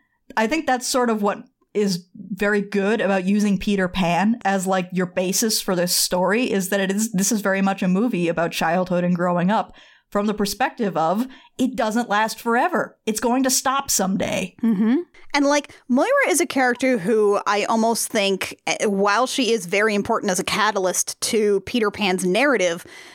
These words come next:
Speaker 2: she is not a character who gets a whole lot of development or screen time. She is a very quiet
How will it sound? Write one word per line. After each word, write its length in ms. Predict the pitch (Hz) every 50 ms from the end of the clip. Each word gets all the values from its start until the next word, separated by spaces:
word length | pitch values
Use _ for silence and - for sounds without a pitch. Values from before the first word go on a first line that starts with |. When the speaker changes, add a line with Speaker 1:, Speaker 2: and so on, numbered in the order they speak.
| - - - -
Speaker 2:
she 320 | 226 - - - - 262 262
is 140 | 254 247 240
not 340 | 214 226 254 311 403 370
a 40 | 302
character 440 | - - - 240 226 214 - 247 247
who 120 | 190 233
gets 260 | 214 - 226 240 - 294
a 40 | 269
whole 260 | - - 240 233 233
lot 220 | 220 202 190 190
of 100 | 277 185
development 500 | - 214 185 185 175 190 214 196 180 160
or 80 | 165 160
screen 420 | - - - - 220 269 302 320
time. 280 | 294 - 220 175 170 170
She 240 | 175 - - 214 220
is 100 | 220 254
a 60 | 226
very 260 | - 180 185 185 196
quiet 580 | 202 - - - 190 165 160 160 165 180 -